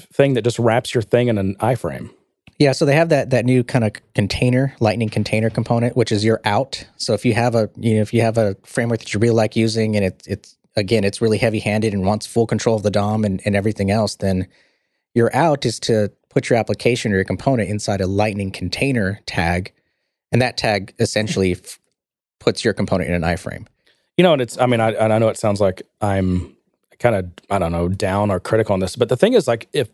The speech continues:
Speaker 1: if I were to, if someone said, "Hey, Jeremy, why don't you build a system that allows people to put JavaScript components on a page, and they can come from different sources and whatever,"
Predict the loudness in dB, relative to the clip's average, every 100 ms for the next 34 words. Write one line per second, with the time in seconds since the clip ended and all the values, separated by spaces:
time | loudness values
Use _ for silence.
0 | -2 2 2 2 0 2 0 -2 -12 _
1 | _ _ -4 0 0 0 0 0 2 2
2 | 2 0 2 4 4 2 0 -2 -2 -2
3 | -4 -6 -14 -20 _ _ 0 2 2 2
4 | 2 -2 -8 -18 _ _ _ _ _ 0
5 | 2 2 2 2 2 0 -4 -2 2 2
6 | 0 _ _ _ _ _ -20 _ -2 2
7 | 2 0 -2 -2 -2 0 2 0 0 -6
8 | 0 2 2 0 -2 2 2 2 -2 -10
9 | -12 _ _ _ 0 2 2 0 2 2
10 | 0 -2 0 0 0 -2 0 0 0